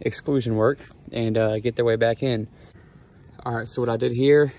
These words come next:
is I cut a little bit of this half inch harbor cloth out 'cause it doesn't need to be removed right now, but for my exclusion, I'm gonna remove this and redo it with quarter inch. Um, we're removing it to have a hole large enough to where the juveniles or any squirrels inside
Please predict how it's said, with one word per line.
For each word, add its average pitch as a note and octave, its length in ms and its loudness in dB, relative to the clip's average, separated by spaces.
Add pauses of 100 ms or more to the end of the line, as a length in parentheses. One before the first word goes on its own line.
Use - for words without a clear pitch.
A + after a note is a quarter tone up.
(100)
is A#2+ 160 -2
I A#2+ 120 -8
cut - 280 -4
a - 80 -8
little B2+ 200 -2
bit B2 100 0
of A#2 80 -6
this B2 140 -8
half B2 280 -8
inch A#2+ 200 -6
harbor A#2+ 260 -4
cloth A#2+ 340 -8
out A#2+ 220 -4 (440)
'cause B2 120 -6
it A#2+ 80 -2
doesn't D#3 200 4
need C#3+ 120 -2
to B2+ 60 -2
be B2 140 2
removed A2+ 340 2
right G#2 160 -2
now, G2 200 -6
but - 220 -8
for - 100 -10
my A2+ 200 -2
exclusion, A2 440 -8
I'm A2+ 80 -6
gonna G#2+ 160 -6
remove G#2+ 320 -4
this G#2 180 -6
and A2 120 -8
redo G#2+ 340 -2
it G#2 100 -6
with - 300 -6 (140)
quarter A2+ 240 0
inch. - 380 -6 (580)
Um, A2+ 280 2
we're A#2+ 180 2
removing D#3 400 2
it D3+ 160 -2
to B2 440 -2 (400)
have D#3 220 -2
a C#3 60 -4
hole D#3+ 340 2
large C3 240 2
enough B2 400 0
to B2 100 -2
where A#2+ 400 2
the A#2 60 -10
juveniles A#2 580 0
or A2+ 180 2
any B2+ 140 0
squirrels A#2+ 400 -2
inside C3 640 -2